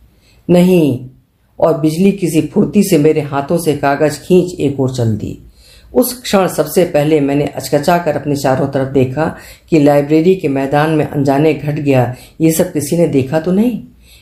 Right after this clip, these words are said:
फिर एक तरफ कदम बढ़ाती सी किरण को सामान्य सधी आवाज़ में बुलाया, "किरण, सुनो जरा, एक ज़रूरी काम है।" "जी।"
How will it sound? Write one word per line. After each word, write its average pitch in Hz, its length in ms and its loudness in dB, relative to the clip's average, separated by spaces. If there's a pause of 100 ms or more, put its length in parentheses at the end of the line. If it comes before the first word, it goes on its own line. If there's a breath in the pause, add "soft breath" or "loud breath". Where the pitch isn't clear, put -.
(140)
फिर 196 140 4
एक 185 380 0
तरफ 156 260 0
कदम 156 240 2
बढ़ाती 139 440 0
सी 147 140 -2
किरण 156 300 0
को 156 120 -2
सामान्य 143 580 0
सधी 147 320 2
आवाज़ 131 400 0
में 131 80 -2
बुलाया, 113 460 0 (880)
"किरण, 196 340 2 (560)
सुनो 202 280 4
जरा, 208 240 4
एक 175 160 2
ज़रूरी 139 340 0
काम 123 340 -4
है।" - 240 -8 (640)
"जी।" 143 420 0